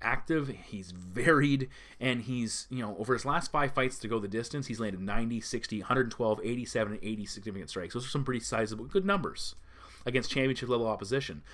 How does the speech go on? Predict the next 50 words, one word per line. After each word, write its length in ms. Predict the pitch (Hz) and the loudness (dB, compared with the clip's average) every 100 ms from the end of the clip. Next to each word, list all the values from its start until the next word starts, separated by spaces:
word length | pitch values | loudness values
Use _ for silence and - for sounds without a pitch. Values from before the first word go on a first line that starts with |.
| - - | -18 -6
For 100 | - | 0
Henry 160 | 151 175 | 2 2
Cejudo, 340 | 135 151 185 | 2 4 4
just 220 | 165 160 | 4 2
fifty-one 380 | - 143 131 123 | 2 4 4 4
against 180 | 113 104 | 4 0
Demetrius 340 | 104 101 101 | -2 -2 -6
Johnson. 440 | - 98 90 - 71 - - - - | -6 -6 -6 -8 -14 -16 -16 -16 -2
He 120 | 143 | 2
did 200 | 131 156 | 4 4
land 280 | 147 147 123 | 6 4 4
ninety 360 | 107 117 123 | 2 2 2
in 80 | 117 | 2
the 60 | 110 | 2
Marlon 260 | 110 110 | 2 2
Moraes 260 | 104 104 117 | 0 0 0
fight, 140 | 135 | -2
but 60 | 110 | 0
a 20 | |
lot 240 | 104 110 117 | 0 2 2
of 20 | |
them 140 | 113 | 2
were 280 | 107 104 101 | 2 0 0
unanswered 440 | 104 107 107 104 | -2 -4 -4 -6
ground 320 | 92 98 101 101 | -4 -4 -4 -6
strikes 340 | - 92 92 | -6 -6 -6
at 60 | 95 | -8
the 120 | 95 | -6
end. 120 | 101 | -6
He 60 | 104 | -8
kinda 220 | 95 87 | -8 -10
pushed 260 | - 110 - | -6 -4 -4
those 160 | 95 | -4
numbers 260 | 101 98 95 | -4 -4 -4
up. 220 | 92 - - - - - | -8 -8 -16 -18 -20 -2
Three 180 | - 139 | 4 6
rounds 320 | 131 127 107 | 8 6 2
against 200 | 113 - | -4 0
Sergio 300 | 113 107 95 | 2 2 0
Pettis, 300 | 110 117 - | 0 0 -2
just 160 | 98 | -6
thirty-six 460 | - 98 92 139 135 | -4 -4 0 0 -2
strikes. 360 | - 127 123 - | -2 -2 -2 -2
Against 260 | 107 101 | -4 -4
Benavidez, 720 | 98 101 110 101 107 113 113 | -4 -4 -4 -6 -6 0 2
over 140 | 107 98 | 2 -2
three 160 | - | -2
rounds, 220 | 104 101 98 | 0 0 -2
sixty-eight 400 | 98 104 101 - | -6 -2 -2 -2
strikes. 320 | 107 104 | 0 0